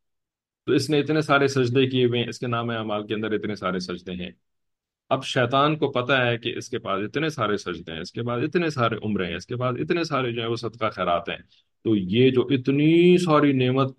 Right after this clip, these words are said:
इबादतों वाली नेमत लेकर के सफर कर रहा है हमारे दरमियान,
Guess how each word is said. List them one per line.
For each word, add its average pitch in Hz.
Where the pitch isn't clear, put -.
इबादतों 120
वाली 123
नेमत 110
लेकर 107
के 107
सफर 107
कर 113
रहा 101
है 95
हमारे 90
दरमियान, 85